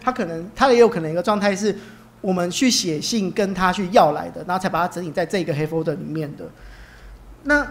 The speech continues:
在这样的一个状态下，变成是我们每个人在讨论各种议题的时候啊，我觉得你必须都可以同时掌握这些资料才可以平等，而不是说变成是，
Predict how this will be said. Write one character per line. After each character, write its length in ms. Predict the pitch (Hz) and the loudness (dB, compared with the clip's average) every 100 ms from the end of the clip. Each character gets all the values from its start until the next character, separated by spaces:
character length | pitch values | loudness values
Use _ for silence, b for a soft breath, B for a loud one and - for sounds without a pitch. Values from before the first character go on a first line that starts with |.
| - - - - | -10 -18 -20 -2
在 100 | 320 | 2
这 100 | 349 | 4
样 120 | 320 | 2
的 80 | 240 | 2
一 60 | |
个 80 | 254 | 0
状 120 | 320 | 0
态 120 | 262 233 | 0 0
下， 420 | - 233 202 196 | 4 8 8 6
变 220 | 262 233 | 4 4
成 100 | 214 | 2
是 220 | 220 220 | -2 -4
我 80 | 208 | -4
们 100 | 196 | -2
每 140 | 220 202 | -2 0
个 80 | |
人 80 | 208 | 0
在 80 | 311 | 0
讨 140 | - | 0
论 120 | 196 226 | -2 -2
各 80 | |
种 200 | 247 190 | -2 -2
议 80 | 262 | -6
题 180 | - 170 | -8 -6
的 100 | 160 | -6
时 120 | 156 | -2
候 80 | 185 | 0
啊， 120 | 170 | 0
我 140 | 160 165 | -2 -4
觉 160 | 196 | -2
得 180 | 226 220 B B - | 0 -2 B B -10
你 140 | 208 190 | -6 0
必 180 | 311 | 0
须 300 | 277 - 254 | 2 2 2
都 160 | 247 269 | 4 2
可 140 | 269 | 4
以 60 | 208 | 2
同 180 | 180 202 | 2 -4
时 140 | 226 | -4
掌 180 | 220 165 | -4 -2
握 100 | 202 | -2
这 120 | 214 | -2
些 40 | 202 | -2
资 60 | |
料 140 | 208 196 | -2 -4
才 120 | 180 | -6
可 140 | 175 | -8
以 80 | 208 | -10
平 260 | - 156 160 | -10 -12 -8
等， 160 | 165 156 | -8 -4
而 100 | 226 | -4
不 100 | 240 | -2
是 120 | 277 | 2
说 180 | 254 254 | 4 4
变 240 | 254 254 | 2 0
成 80 | 220 | 0
是， 180 | 226 | -2